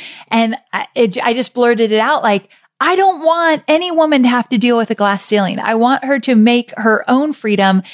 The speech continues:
The sky's the limit in terms of the revenue she can make." And I know that can happen and make a, the biggest impact she wants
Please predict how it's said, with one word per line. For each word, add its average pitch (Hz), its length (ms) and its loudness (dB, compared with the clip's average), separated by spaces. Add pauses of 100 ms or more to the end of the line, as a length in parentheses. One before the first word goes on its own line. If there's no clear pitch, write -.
(240)
The 214 100 0
sky's - 460 -2
the 254 100 -2
limit 214 320 -2
in 196 80 4
terms 196 260 0
of 196 120 -2
the 185 100 0
revenue 220 460 2
she - 160 -4
can 190 180 0
make." 185 260 0
And 233 120 2
I 233 100 2
know 247 420 4
that 262 260 -2
can 220 160 0
happen 247 480 0
and 226 380 0
make 185 200 0
a, 156 260 -4
the 180 80 -4
biggest 240 380 -2
impact 196 320 0
she 180 160 0
wants 170 320 0